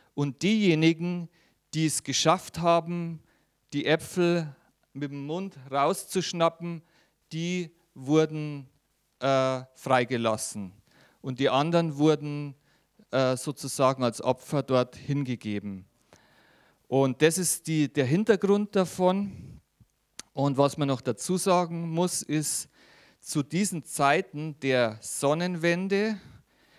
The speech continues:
sind bestimmte Zeiten,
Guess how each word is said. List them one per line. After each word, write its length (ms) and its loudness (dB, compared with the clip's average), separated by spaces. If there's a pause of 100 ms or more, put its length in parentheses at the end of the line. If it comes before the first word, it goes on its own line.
(240)
sind 540 -2 (100)
bestimmte 580 -4
Zeiten, 680 0